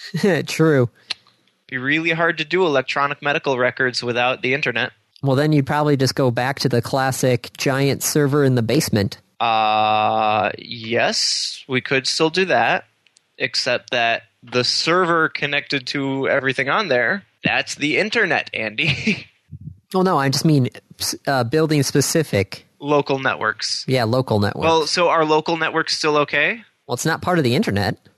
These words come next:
Speaker 2: Except that as soon as I take two of those local networks and connect them, I have the internet.
Speaker 1: You have a internet.
Speaker 2: Okay.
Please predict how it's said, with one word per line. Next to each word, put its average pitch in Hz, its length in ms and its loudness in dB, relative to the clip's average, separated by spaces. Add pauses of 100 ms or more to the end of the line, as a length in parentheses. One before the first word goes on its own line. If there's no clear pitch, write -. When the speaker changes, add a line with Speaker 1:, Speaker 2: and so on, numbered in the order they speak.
(100)
Speaker 2:
Except 151 360 -2
that 147 220 0
as 147 160 2
soon 180 200 -2
as 165 100 0
I 160 80 2
take 160 300 -4
two 185 280 2
of 160 120 2
those 165 240 2
local 160 300 2
networks 151 440 -2
and 135 220 -4
connect 139 540 -6
them, 131 300 -2
I 123 180 -2
have 123 360 -4
the 139 180 -4
internet. 190 580 -2 (200)
Speaker 1:
You 135 120 2
have 139 320 0
a 139 260 2
internet. 104 720 -2 (200)
Speaker 2:
Okay. 127 600 0